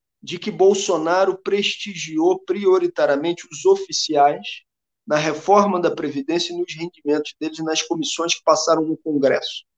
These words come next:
Só que eles não podem se manifestar por conta do princípio da hierarquia. Não podendo se manifestar, normalmente essa fala vem através de associações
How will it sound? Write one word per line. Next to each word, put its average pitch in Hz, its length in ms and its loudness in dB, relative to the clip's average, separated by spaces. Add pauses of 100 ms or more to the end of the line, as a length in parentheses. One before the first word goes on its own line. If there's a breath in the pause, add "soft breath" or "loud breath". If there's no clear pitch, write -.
(640)
Só 175 180 6
que 175 100 0
eles 196 200 6
não 226 320 6
podem 214 420 8
se 175 180 4
manifestar 160 800 2
por - 240 -20
conta 170 220 -6
do 170 120 -6
princípio 175 580 -6
da 170 140 2
hierarquia. 170 720 4 (1700)
Não 247 260 6
podendo 170 400 6
se - 160 -2
manifestar, 156 720 -2
normalmente 180 880 0
essa 147 280 0
fala 147 500 4 (640)
vem 185 200 8
através 175 880 6
de 165 240 2
associações 196 1500 0